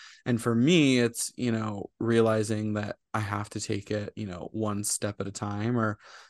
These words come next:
my, uh, lovely mother has been saying, like, "Just make the next right choice." Like, just break it down in that way. So, you know,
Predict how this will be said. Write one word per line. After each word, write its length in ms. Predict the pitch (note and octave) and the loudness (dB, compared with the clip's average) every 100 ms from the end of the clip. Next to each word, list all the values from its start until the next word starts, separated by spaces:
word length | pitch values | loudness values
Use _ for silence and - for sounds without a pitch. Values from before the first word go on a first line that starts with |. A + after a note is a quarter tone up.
| - | 2
my, 360 | B2 A2+ A2 A2 | 4 4 2 -2
uh, 340 | A2+ A2 G#2 | -2 -2 0
lovely 320 | A2+ A2+ A2 | 2 2 2
mother 300 | A2 G#2+ A2 | 0 0 0
has 180 | A2 A2 | 2 0
been 300 | A2 G#2+ A2 | 0 -2 -2
saying, 340 | - A2+ A2 A2+ | -2 -2 0 -2
like, 140 | G#2+ | -4
"Just 200 | - - | -4 0
make 220 | A#2+ B2 | 0 2
the 80 | - | 2
next 380 | C3+ A2+ - - | 2 0 -4 -4
right 300 | G#2+ G#2+ - | -2 -2 -4
choice." 440 | - C#3+ - - | 0 0 0 -2
Like, 220 | A#2 A2+ - | 0 0 2
just 340 | C#3 A#2+ A#2 | 2 4 2
break 280 | A#2+ A#2 A#2+ | 4 4 2
it 120 | A2 | 0
down 280 | A2+ A2 G#2+ | 0 -2 -2
in 100 | G#2 | -2
that 200 | G#2 - | -2 0
way. 220 | G2+ A#2 | 2 2
So, 360 | C3+ B2+ A2+ G#2+ - - - _ _ | 4 6 6 4 -6 -20 -20 _ _
you 180 | - A#2 | -4 -2
know, 340 | A2 A2 G2+ | 0 -2 -6